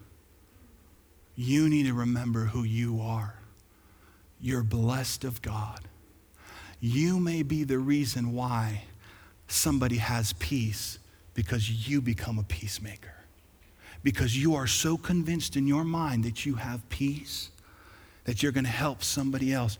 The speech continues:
You're gonna be so convinced in your mind that you are reconciled with God.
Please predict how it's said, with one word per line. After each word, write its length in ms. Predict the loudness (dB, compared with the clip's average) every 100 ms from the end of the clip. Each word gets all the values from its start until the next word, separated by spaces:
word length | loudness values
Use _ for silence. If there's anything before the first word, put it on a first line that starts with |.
| -10 -14 -8
You're 240 | 4 6 6
gonna 180 | 6
be 140 | 4 2
so 300 | 4 4 4
convinced 540 | 4 2 2 0 0
in 100 | 2
your 220 | 4 4
mind 340 | 2 2 4 4
that 100 | 4
you 160 | 4
are 140 | 4 2
reconciled 720 | 2 2 0 0 -2 -2 0
with 220 | 0 0
God. 380 | 2 2 2 -4